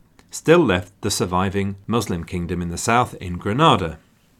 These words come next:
So what happens over the next hundred years is a rather confused process of Christian expansion while the remaining Muslim territories outside Granada are mopped up,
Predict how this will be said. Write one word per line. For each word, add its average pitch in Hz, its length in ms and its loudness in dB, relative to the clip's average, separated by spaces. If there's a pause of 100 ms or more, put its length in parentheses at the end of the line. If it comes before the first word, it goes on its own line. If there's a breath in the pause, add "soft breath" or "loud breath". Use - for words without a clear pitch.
(2500 soft breath)
So - 160 -2
what 131 220 4
happens 156 360 4
over 95 160 4
the 95 80 2
next 95 280 -2
hundred 135 320 2
years 90 320 -4 (400 loud breath)
is 160 100 -2
a 214 80 4
rather 104 320 4
confused 131 800 0
process 90 440 -4
of - 140 -10
Christian 117 420 -4
expansion 90 680 -8 (460 soft breath)
while 98 120 2
the 98 120 0
remaining 135 500 4
Muslim 117 380 2
territories 92 600 -4
outside 120 440 -4
Granada 101 360 -2
are 123 160 2
mopped 78 320 -4
up, 113 240 0